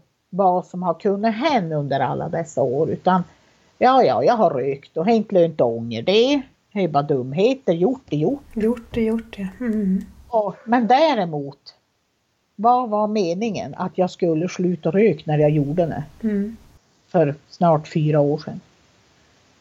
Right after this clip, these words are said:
Speaker 1: Jo, jag har fått veta att jag fortfarande har ett blåsljud.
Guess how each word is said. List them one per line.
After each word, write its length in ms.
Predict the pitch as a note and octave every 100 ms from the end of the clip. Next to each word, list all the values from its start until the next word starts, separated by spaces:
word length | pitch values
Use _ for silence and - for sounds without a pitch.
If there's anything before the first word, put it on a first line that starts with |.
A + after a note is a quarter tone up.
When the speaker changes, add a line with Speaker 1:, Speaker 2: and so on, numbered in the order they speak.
| _ _
Speaker 1:
Jo, 420 | A#3 A3 G#3+ A#3+
jag 120 | A3+ A3
har 120 | A3
fått 260 | A3 F#3+ G3
veta 360 | F3 D#3 F#3
att 120 | E3+
jag 140 | E3 D#3
fortfarande 500 | D#3+ - D#3 D#3 D3
har 120 | C3+
ett 160 | B2+ -
blåsljud. 760 | B2+ - - F#3+ A3+ C#4+ D4